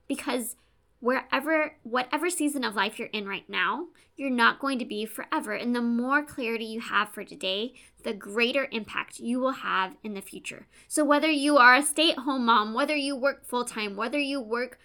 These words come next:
from home part-time, whether you're self-employed, whether you work for a network marketing company, or whether you are completely confused about your next step in life,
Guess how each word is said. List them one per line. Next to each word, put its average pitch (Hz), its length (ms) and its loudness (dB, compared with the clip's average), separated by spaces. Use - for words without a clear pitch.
from 202 180 -8
home 339 420 -2
part-time, 302 580 0
whether 285 200 0
you're 277 220 0
self-employed, 247 840 -2
whether 285 300 2
you 302 200 0
work 233 300 -4
for 277 140 -4
a 226 80 -4
network 254 500 -4
marketing 226 420 -6
company, 202 540 -12
or 269 380 2
whether 240 640 4
you 240 440 -2
are 226 260 6
completely 320 600 0
confused 247 480 -2
about 247 200 -6
your 254 140 0
next 254 440 0
step 233 540 2
in 214 180 -12
life, - 460 -2